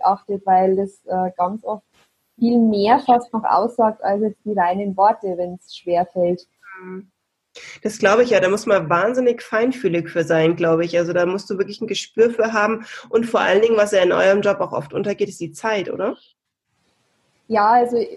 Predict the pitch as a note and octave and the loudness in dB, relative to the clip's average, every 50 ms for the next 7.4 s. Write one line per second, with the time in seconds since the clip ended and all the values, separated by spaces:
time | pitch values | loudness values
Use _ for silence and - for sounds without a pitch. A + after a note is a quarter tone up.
0 | - _ - - B3+ B3+ C#4+ C#4 A#3+ - - B3 A#3+ A#3+ A#3+ A#3+ A#3 A#3 A#3 A#3 | -18 _ -6 -6 -4 -2 -2 -4 -4 -2 2 2 2 4 2 0 -2 -2 -4 -4
1 | A#3 B3 A#3+ A#3+ B3 B3+ C4 B3 B3 B3 - A3+ A3+ A#3 A#3+ B3+ A#3+ A3+ A3+ A3+ | -2 2 2 4 4 4 2 2 0 0 0 0 0 2 2 0 0 2 0 -2
2 | A#3 A#3+ A3+ - - A#3+ A3 A3+ - A3+ A3 A3+ - A3+ A#3 A3+ A3+ G#3+ G3+ G#3 | -4 -6 -8 -6 -6 -6 -6 -4 -4 -4 -4 -2 0 0 0 0 0 0 0 0
3 | G#3+ G#3+ G#3 - A3+ G#3+ G#3+ G#3+ G#3 G#3+ - A3+ A3 - - G#3 G#3 - - - | 0 -2 -2 -2 0 0 2 0 0 -2 -6 -10 -10 -6 0 2 2 2 2 0
4 | A#3 A3+ A3 - - F#3 G3 A3 A3 A3+ A3 G#3 G3+ G#3+ G#3+ A3 G#3+ G#3+ G#3 G#3+ | -2 -2 -2 0 0 -2 -2 -4 -2 -2 0 0 0 -2 -4 -4 -4 -4 -4 -4
5 | G#3+ A3 - - A#3 - - G#3 F#3+ A3+ A#3+ A#3+ _ - A3+ G#3 G#3 G#3 G#3 G#3 | -6 -10 -12 -14 -12 -10 -6 -4 -4 -4 -4 -4 _ -2 0 0 0 -2 -4 -6
6 | G#3 - G#3+ G3 G3+ G3+ - G#3 G3+ G#3+ G#3 - - A3 G#3 - - G#3+ G#3 G#3+ | -2 0 0 0 0 -2 -4 -4 -4 -4 -4 -4 -4 -4 -4 -2 -2 0 0 0
7 | A3 - - G#3+ G#3+ G#3+ G3+ | -2 -2 -4 -4 -4 -4 -6